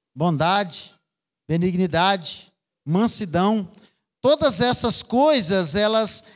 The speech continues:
elas vão transbordar a sua vida a partir do momento que você receber a semente da palavra. Então, essa palavra de Deus, ela, ela,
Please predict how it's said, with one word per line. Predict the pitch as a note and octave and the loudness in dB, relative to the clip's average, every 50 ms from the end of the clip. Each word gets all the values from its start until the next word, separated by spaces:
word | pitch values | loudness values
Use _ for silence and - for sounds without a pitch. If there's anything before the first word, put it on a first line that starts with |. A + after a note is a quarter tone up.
| _ _ - | _ _ -4
elas | - G#3 G#3+ A3+ A3+ G#3+ E3+ D3+ | -2 0 0 0 0 0 -2 -2
vão | E3+ F3+ A#3+ B3+ C4 C4 | 0 0 0 0 0 -2
transbordar | - - C4 D4 E4+ F4+ E4 B3 G#3 A#3+ A#3 G#3+ G3 D#3+ G3 G3 G3 G3 | -2 -4 -2 -2 -2 -2 -4 -2 0 2 2 2 2 0 0 0 2 2
a | F#3+ F#3 | 0 -2
sua | - - G3 G3+ F3+ | -4 -2 -2 -2 -2
vida | D#3 E3 A#3+ C#4 B3+ C#4 A3+ - - - - | -2 -2 -4 -2 -2 -2 -4 -4 -8 -18 -10
a | - G3 | -6 -6
partir | G3+ - A3+ G#3+ G3+ - - B3 | -4 -2 -4 -4 -4 -6 -8 -6
do | G#3+ A#3 | -4 -4
momento | A3+ G#3+ G3+ G#3+ A#3 B3+ B3+ - C4 | -2 -2 0 0 -2 -2 -4 -8 -10
que | - - B3 | -8 -8 -8
você | A3 G#3 A#3 A3 - - - G#3+ A3 B3+ C4 B3+ - - - _ | -4 -2 -2 0 0 0 0 2 0 0 0 -2 -8 -20 -18 _
receber | - D#3+ F3 A#3 C4 C4+ - - - A#3 G3 E3 A3 B3 B3+ | -6 -2 0 0 2 2 2 2 0 0 0 0 -2 0 0
a | A#3+ A#3 | 0 0
semente | - - - A3 G#3 G3+ G#3+ A#3+ C4+ - - - G#3 | 0 0 0 -2 -2 -2 -2 -2 -4 -4 -8 -10 -8
da | D#3+ D3 G3+ G#3+ C4 D4+ D#4 - - _ _ _ _ - | -4 0 2 2 2 2 0 -6 -16 _ _ _ _ -16
palavra. | - E3+ D#3 C3 A#2 G#2+ G2 G2 F2 D2+ - - - - | -12 -10 -10 -8 -10 -10 -12 -12 -16 -20 -20 -20 -20 -12
Então, | - - C4 D#4 D#4 B3 - | -4 0 0 0 0 -2 -2
essa | - B3+ C4 - - C#4 | 0 2 2 2 2 0
palavra | - - B3+ A#3 A3+ A#3 B3+ C#4+ C4+ C#4+ C#4+ | -2 -2 -4 -2 0 2 2 2 2 0 -2
de | A#3 G#3 A#3+ | -2 -4 -6
Deus, | F3 D3+ G3+ G#3+ A#3+ B3+ B3+ A#3+ F#3 G3 | -2 0 2 4 6 4 4 2 2 2
ela, | A3+ A3 A3+ A3 G#3+ G#3 F3 - - - - - - | 2 2 4 4 4 2 2 -2 -6 -20 -20 -10 -2
ela, | F3+ F#3+ G3+ G#3 G3+ G3+ | 0 0 2 4 2 2